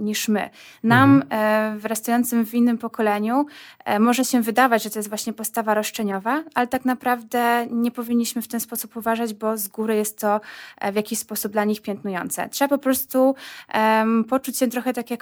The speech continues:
Speaker 1: oni i zdać sobie sprawę z tego, że, e, rzeczywiście tutaj jest to poniekąd, e, bariera, no ale właśnie dostosowanie się do nich na pewno, e, usprawnia tą komunikację i, i dalszą potencjalną współpracę.
Speaker 2: A jakie są ich oczekiwania?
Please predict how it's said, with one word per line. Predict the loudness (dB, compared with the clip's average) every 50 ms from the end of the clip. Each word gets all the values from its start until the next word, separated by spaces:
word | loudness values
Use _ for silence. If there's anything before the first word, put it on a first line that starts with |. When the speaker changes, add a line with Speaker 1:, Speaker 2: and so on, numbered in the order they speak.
| -2 0
Speaker 1:
oni | 2 2 4 4 2 2 0 -4 -20 -20 _ _ _ _
i | -6 -2
zdać | 2 2 2 2 0
sobie | -2 -4 -4 -6
sprawę | -4 -2 -2 -2 -2 -2
z | -4 -4
tego, | -2 -4 -2 0 0 -2 0
że, | -2 -4 -4 -2 0 2 2 2 4 2 2 0 -2 -4
e, | -8 -8 -8
rzeczywiście | -8 -8 -8 -8 -8 -6 -6 -6 -6 -6 -4 -2 -2 -2 -2
tutaj | -2 -4 -8 -4 -2 0 0 0 -2 -4 -2 -2
jest | -2 -2 -2 -4
to | -6
poniekąd, | -6 -4 -2 -2 -2 -2 0 0 0 0 -2 -4 -6 -4 -2
e, | 0 0 0 -2
bariera, | -2 -2 -2 0 0 0 0 0 0 0 0 0 0 -2 -4 -10 -20 -20 -20 -8 0
no | 2 4
ale | 4 4 4
właśnie | 2 2 4 4
dostosowanie | 4 4 2 -2 -6 -4 -4 -2 2 4 4 6 4 4
się | 2 2 0 0 2
do | 2 0
nich | 0 -2 -2 -4 -4
na | -4 -4
pewno, | -4 -4 -6 -6 -6 -6 -6 -8 -10 _
e, | -10 -8 -8 -6
usprawnia | -6 -6 -8 -8 -4 -4 -4 -4 -4 -6 -8
tą | -10 -12 -14
komunikację | -12 -10 -8 -8 -6 -8 -8 -8 -8 -8 -8 -8 -8 -6 -6 -6 -6
i, | -6 -8 -12 -12 -10 -10 -8 -8 -10 -10 -12
i | -10
dalszą | -8 -6 -6 -6 -6 -6 -4 -4 -2 -4 -4
potencjalną | -6 -10 -10 -6 -6 -6 -6 -6 -6 -6 -6 -6 -8
współpracę. | -10 -12 -12 -14 -14 -12 -10 -10 -10 -10 -14 -16 -18 _ _ _ _ _ _ _ _ _ _ _ _ _ _ _ _ _ _ _ _ _ _ _ 0
Speaker 2:
A | 0
jakie | 2 2 2
są | 2 2 2
ich | 2 2 0
oczekiwania? | -2 -4 -6 -10 -8 -6 -6 -4 -4 -4